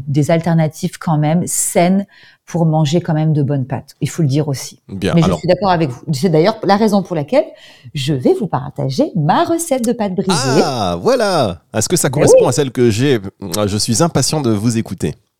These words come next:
Speaker 1: Alors moi, c'est toujours la même. Donc pour les personnes qui m'écoutent, elle est à base de petits épeautres. Il y a trois ingrédients. Il y a deux cent cinquante grammes de farine de petit épeautre.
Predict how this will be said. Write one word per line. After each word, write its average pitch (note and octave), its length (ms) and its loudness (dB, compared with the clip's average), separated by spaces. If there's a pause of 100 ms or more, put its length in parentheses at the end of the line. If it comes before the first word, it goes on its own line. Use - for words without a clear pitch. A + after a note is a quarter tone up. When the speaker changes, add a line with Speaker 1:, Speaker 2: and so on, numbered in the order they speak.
Speaker 1:
Alors G#3+ 220 4
moi, B3+ 100 0
c'est C#4+ 260 -8
toujours D4+ 300 4
la G3+ 80 4
même. E3+ 220 -2
Donc E3+ 140 0
pour G3 140 0
les G3 120 2
personnes F#3+ 320 2
qui F#3 160 -2
m'écoutent, F3 280 0
elle E3 120 4
est D#3 40 4
à D#3 60 6
base E3 160 4
de D3 80 0
petits - 380 0
épeautres. E3+ 400 2
Il - 20 -6
y B2 40 0
a A2 40 -2
trois A#3+ 300 0
ingrédients. F3 520 2 (460)
Il F3+ 40 0
y - 20 4
a D#3+ 80 4
deux D3 200 2
cent C#4+ 140 2
cinquante G#3+ 380 2
grammes E3+ 240 4
de E3 80 2
farine D3+ 340 0
de C4+ 120 4
petit A#3+ 360 -4
épeautre. D#3 680 0